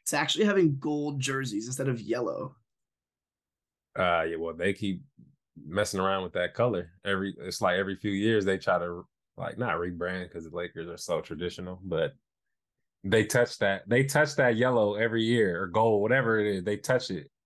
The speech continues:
Speaker 2: up a little bit, and I think they did recently just touch it up, um, this year or the year before.
Speaker 1: Yeah, they have to make it more gold, like when Kobe played and they were winning championships. Like that, those
Speaker 2: Yeah.
Speaker 1: looked so clean.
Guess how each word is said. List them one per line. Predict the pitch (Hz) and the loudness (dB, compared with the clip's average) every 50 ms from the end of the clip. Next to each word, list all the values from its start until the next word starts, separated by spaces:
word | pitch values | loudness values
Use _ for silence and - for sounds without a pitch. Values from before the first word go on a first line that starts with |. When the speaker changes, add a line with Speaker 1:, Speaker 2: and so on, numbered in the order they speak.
| _ - | _ -4
Speaker 2:
up | 110 101 - - | -2 -2 -2 0
a | 90 | -2
little | 92 98 101 95 90 85 | -2 -2 -2 -4 -6 -6
bit, | 85 82 76 | -6 -6 -4
and | 85 92 95 | -4 -4 -4
I | 92 87 | -4 -2
think | - 113 107 104 | -2 -2 0 0
they | 101 90 90 | 0 -2 -2
did | 85 95 98 95 82 | -2 -4 -4 -4 -4
recently | 90 92 - - 90 85 85 82 | -8 -10 -10 -10 -10 -10 -10 -10
just | 82 87 87 80 - - | -10 -10 -10 -10 -4 -2
touch | 92 85 - - | -2 -2 -2 -4
it | 82 87 | -6 -8
up, | 85 - - - _ _ _ - | -8 -8 -8 -12 _ _ _ -12
um, | 78 71 69 - - - - - _ _ _ _ _ _ _ _ _ 85 | -8 -8 -8 -8 -10 -14 -18 -20 _ _ _ _ _ _ _ _ _ -6
this | 82 87 82 - - | -4 -4 -4 -4 -6
year | 85 87 82 78 - _ _ _ _ _ _ _ | -6 -6 -6 -6 -8 _ _ _ _ _ _ _
or | 92 90 85 | -2 0 0
the | 85 82 | 0 -2
year | 82 85 82 | -4 -6 -8
before. | 85 - - 87 87 85 - _ _ _ _ _ _ _ _ _ _ _ _ _ - | -12 -10 -8 -8 -8 -10 -12 _ _ _ _ _ _ _ _ _ _ _ _ _ 2
Speaker 1:
Yeah, | - 147 135 123 107 92 98 95 - - | 4 6 6 4 4 2 0 -2 -4 -4
they | 135 147 | -2 -2
have | 175 202 | -2 0
to | - 247 | 2 4
make | 226 214 202 202 | 4 6 6 6
it | 185 | 6
more | 180 170 165 | 8 8 8
gold, | 147 135 139 135 151 156 156 147 | 8 6 6 6 6 6 6 6
like | 147 139 | 4 2
when | 147 143 139 135 | 2 0 0 0
Kobe | - - 143 156 156 151 | 0 2 4 6 6 6
played | 139 135 123 107 101 107 117 113 107 | 4 2 0 -4 -4 -4 -6 -8 -8
and | - 123 127 | -6 -4 -2
they | 127 127 | 0 0
were | 127 127 | 0 0
winning | 131 131 123 | 0 0 0
championships. | - - 156 147 127 107 - - | 2 2 2 2 0 -2 -6 -6
Like | 117 120 127 | -4 0 2
that, | 143 151 - - | 2 2 2 2
those | 151 156 156 185 | 2 4 4 4
Speaker 2:
Yeah. | 180 | 4
Speaker 1:
looked | 170 - - - | 2 0 -2 -4
so | - - 151 139 | -4 -2 -2 -4
clean. | 131 - - 147 156 156 143 - 139 135 135 | -4 -2 2 4 4 4 4 0 -4 -10 -14